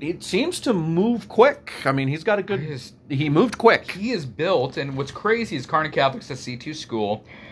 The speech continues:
Speaker 2: When I went to high school, I went to a C two school, and I also played football. And we played schools like Kearney Catholic. Um, they weren't in our district back then, but they are now. And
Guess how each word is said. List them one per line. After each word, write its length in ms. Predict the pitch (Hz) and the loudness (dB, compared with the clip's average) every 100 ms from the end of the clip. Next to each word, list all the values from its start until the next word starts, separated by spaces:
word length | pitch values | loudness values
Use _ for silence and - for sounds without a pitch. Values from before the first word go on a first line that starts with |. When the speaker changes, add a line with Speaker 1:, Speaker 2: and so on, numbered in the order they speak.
| - - | -20 -6
Speaker 2:
When 220 | 123 143 | 0 2
I 200 | 143 160 | 4 2
went 200 | 165 165 | 0 -2
to 100 | 185 | 0
high 160 | 160 143 | 2 0
school, 280 | - 139 113 | -2 0 2
I 120 | 117 | 2
went 220 | 165 - | -2 -6
to 100 | 156 | -6
a 60 | 131 | -6
C 200 | 120 110 | -6 -6
two 160 | 107 | -8
school, 500 | 104 - 107 98 123 117 | -10 -6 -2 2 2 0
and 300 | 120 120 110 | -2 -2 -2
I 140 | 117 | 0
also 260 | 123 127 147 | 0 -2 -4
played 300 | - 143 135 | -2 -2 -2
football. 720 | 180 180 123 110 110 147 - - - - - - | -4 -2 4 6 6 4 -2 -20 -20 -20 -20 -6
And 280 | 143 151 135 | -2 0 0
we 140 | 135 175 170 - - | -2 -2 -6 -10 -2
played 340 | 185 214 170 | 0 0 -2
schools 540 | - 135 123 117 113 | -6 -2 2 2 2
like 160 | 117 104 | 0 0
Kearney 240 | 120 107 | -2 -4
Catholic. 560 | 95 110 101 95 117 113 | -4 -4 -4 -2 -2 -2
Um, 160 | 113 110 | -2 0
they 140 | 131 | 0
weren't 340 | 139 151 151 | 2 0 -2
in 80 | 160 | -2
our 100 | 139 | -2
district 380 | 127 127 143 123 | -2 -2 -4 -2
back 240 | 120 117 - | -2 -2 -2
then, 220 | 110 127 | -2 -2
but 160 | 131 | -2
they 160 | 123 110 | 0 0
are 240 | 101 104 | 2 0
now. 480 | 110 104 113 127 110 | 0 2 4 4 2
And 160 | 107 | -2